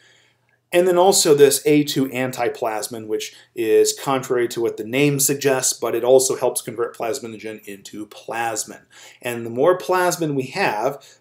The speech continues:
the more fibrin is gonna be broken down into its degradation products. And so really what we see here is by acting on plasmin, we're really accelerating clot breakdown,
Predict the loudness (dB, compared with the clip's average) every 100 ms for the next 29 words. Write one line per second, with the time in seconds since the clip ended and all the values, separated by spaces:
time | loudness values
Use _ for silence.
0 | -6 -6 -2 0 0 0 0 2 0 -2
1 | -4 -6 -8 -10 -6 -4 -4 -10 -8 -6
2 | -6 -10 -14 -16 -12 -8 -6 -6 -6 -6
3 | -6 -12 -14 -12 -12 -10 -10 -10 -16 -20
4 | -14 -4 2 6 6 6 2 6 6 6
5 | 0 -2 -2 -2 -4 -6 -4 -4 -4 -4
6 | -4 -4 -4 -4 -4 -4 -8 -8 -8 -10
7 | -6 -4 -4 -8 -12 -16 -16 -20 0 6
8 | 8 8 6 2 2 4 6 6 4 -2
9 | -2 -2 -2 0 0 0 -2 -8 -8 -18